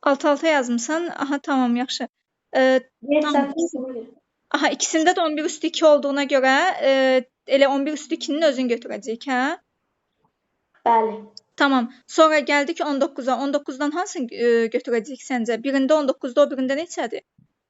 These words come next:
Speaker 2: On birin, o birində on doqquz üstə üçdür.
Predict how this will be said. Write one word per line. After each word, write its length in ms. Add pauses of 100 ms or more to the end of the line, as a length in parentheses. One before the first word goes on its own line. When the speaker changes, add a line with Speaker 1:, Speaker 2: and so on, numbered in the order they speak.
(1400)
Speaker 2:
On 220
birin, 380
o 140 (120)
birində 340 (520)
on 260
doqquz 360
üstə 320
üçdür. 460